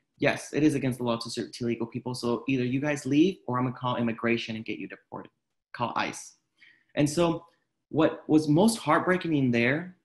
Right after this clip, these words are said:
was that how can a marginalized community marginalize another?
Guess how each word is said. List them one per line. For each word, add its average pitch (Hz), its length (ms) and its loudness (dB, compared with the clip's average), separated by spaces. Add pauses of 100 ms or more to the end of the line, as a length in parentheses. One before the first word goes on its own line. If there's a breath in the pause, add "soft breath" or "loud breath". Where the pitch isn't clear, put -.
(180)
was 139 120 0
that 139 160 0
how 180 200 0
can 226 160 2
a 202 40 2
marginalized 160 640 2
community 156 800 0 (140)
marginalize 143 580 2
another? 123 680 0